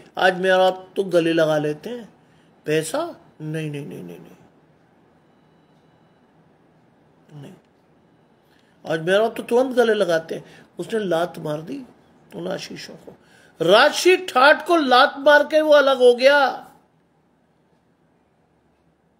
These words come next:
जानते हैं आज भी क्या आशीष है मूसा के ऊपर?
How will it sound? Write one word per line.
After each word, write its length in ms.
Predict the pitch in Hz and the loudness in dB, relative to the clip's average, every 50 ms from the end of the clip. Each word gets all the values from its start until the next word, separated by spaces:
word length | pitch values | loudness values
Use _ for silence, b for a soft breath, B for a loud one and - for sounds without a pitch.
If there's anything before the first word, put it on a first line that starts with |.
| _ _ _ _ _ _ _ _ _ _ _ _ _ _ _ _ _ _ | _ _ _ _ _ _ _ _ _ _ _ _ _ _ _ _ _ _
जानते 540 | 151 143 175 208 240 262 247 - 285 277 262 | -6 0 2 2 2 2 2 4 6 6 6
हैं 300 | 220 170 - - - - _ _ _ _ _ - - | 4 2 -6 -12 -20 -20 _ _ _ _ _ -6 0
आज 200 | 175 196 220 214 | 4 4 4 4
भी 160 | 202 208 269 | 2 -6 -8
क्या 420 | - - - _ - - 233 240 247 | -8 -8 -16 _ -4 2 4 4 4
आशीष 400 | 262 254 - 285 277 - - 320 | 4 0 -4 -6 -6 -6 -4 -4
है 60 | 302 | -4
मूसा 320 | 285 285 285 - 294 285 | -2 -4 -2 0 0 0
के 140 | 269 233 285 | 2 2 0
ऊपर? 440 | 262 - - 233 - - - - | 0 0 0 -4 -4 -4 -6 -20